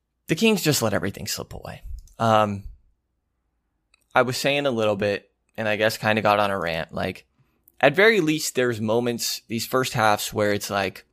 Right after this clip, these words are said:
you're seeing it click. You're seeing what this team can be in these games. You saw it against San Antonio, they get to a big lead. Against Dallas, they do the same. And against New York, they play a really good first half.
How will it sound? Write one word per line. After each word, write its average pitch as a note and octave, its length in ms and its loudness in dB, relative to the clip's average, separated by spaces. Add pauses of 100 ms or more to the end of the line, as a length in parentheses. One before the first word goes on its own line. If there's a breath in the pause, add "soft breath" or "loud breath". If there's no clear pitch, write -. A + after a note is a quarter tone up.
(680)
you're C3 140 0
seeing D3+ 400 2
it - 160 -2
click. - 480 -4 (180)
You're A#2 140 -4
seeing D3+ 300 -2
what C3+ 160 0
this A#2 180 -6
team G#2 240 -6
can G#2+ 540 -4
be E2 380 -6 (400)
in A2 160 -2
these G2+ 220 -4
games. - 380 -8
You A2+ 80 -6
saw A2 320 6
it - 160 0 (100)
against G#2+ 320 -4
San A2 160 -2
Antonio, A#2 540 2
they G2+ 100 0
get F2+ 180 -4
to G#2+ 140 -8
a G#2 40 -8
big E2 260 -10
lead. D2+ 240 -10
Against G2 300 -8
Dallas, C#3 400 4
they A2 100 -2
do A2 120 -2
the A#2 120 -6
same. A2 360 -4 (340 loud breath)
And A2 100 2
against A2 300 0
New A#2 100 2
York, A2+ 340 2
they G#2 80 0
play G#2 240 -2
a G#2 60 -6
really A2+ 320 -2
good A2 320 -2
first - 360 -8
half. - 380 -14